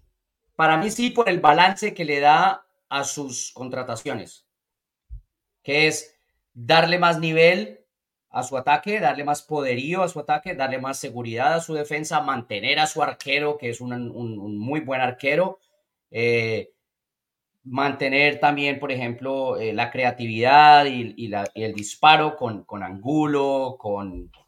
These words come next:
con Torres, que se había podido ir. Entonces me parece que por ese lado lo de, lo de Orlando me gusta mucho. La gente también dice mucho, por ejemplo, el lado de Colorado Rapids, pero para mí lo de Colorado Rapids es pescar por todos lados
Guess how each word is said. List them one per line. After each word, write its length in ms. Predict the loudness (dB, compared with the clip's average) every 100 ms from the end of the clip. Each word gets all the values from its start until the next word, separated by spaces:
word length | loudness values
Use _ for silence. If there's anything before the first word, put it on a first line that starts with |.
| -18
con 240 | -12 -10 2
Torres, 440 | 6 6 4 2
que 80 | -4
se 100 | -6
había 180 | -4 -2
podido 280 | -2 0 0
ir. 340 | 0 -2 -8 -16 _ _ -14
Entonces 260 | -8 -4
me 100 | -2
parece 260 | 0 -2 -4
que 80 | -6
por 160 | -6
ese 140 | -4 0
lado 240 | 2 2
lo 120 | 0 0
de, 420 | -2 -4 -8 -14 _ _ _ _ _ _ -14
lo 340 | -2 0 2
de 540 | 0 0 0 -4 -4 -6
Orlando 840 | -4 -4 0 0 2 0 0 -4
me 120 | -10
gusta 300 | -10 -12 -12
mucho. 300 | -12 -12 -14 _ _ _ _ -8
La 140 | 0 2
gente 260 | 2 2
también 500 | 2 2 0 -2 -2
dice 240 | -2 -4 -4
mucho, 260 | -4 -4
por 100 | -4
ejemplo, 300 | -4 -4 -6
el 60 | 0
lado 180 | 2 2
de 160 | 2
Colorado 480 | -2 -4 0 2 2
Rapids, 380 | 2 -2 -4 -12
pero 200 | -8 -4
para 260 | 0 2 2
mí 300 | 2 -2 0
lo 140 | 0
de 120 | 0 0
Colorado 480 | -2 -2 2 4 4
Rapids 300 | 0 -2 -6
es 160 | -6
pescar 640 | -4 -4 0 4 6 6 0 _ _ _ _ -6
por 200 | -6 0
todos 260 | 2 4
lados 560 | 6 8 6 2 -6